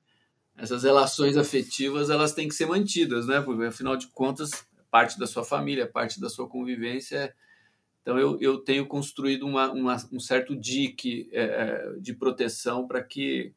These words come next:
pra que essas relações não se contaminem. No dia a dia,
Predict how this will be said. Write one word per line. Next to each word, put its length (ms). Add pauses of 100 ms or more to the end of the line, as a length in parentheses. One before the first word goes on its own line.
(380)
pra 120
que 160
essas 320
relações 520
não 100
se 160
contaminem. 720 (800)
No 220
dia 280
a 40
dia, 600